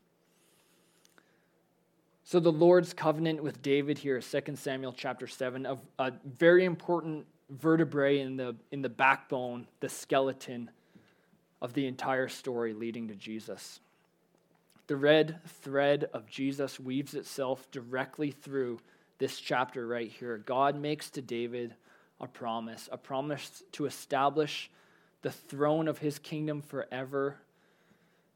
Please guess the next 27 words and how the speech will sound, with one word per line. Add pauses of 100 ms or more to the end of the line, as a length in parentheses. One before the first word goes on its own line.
a
promise
that
we
only
know,
we
know
is
only
fulfilled
through
one
man,
through
Jesus
Christ,
the
Son
of
David,
who
came
and
interceded
for
you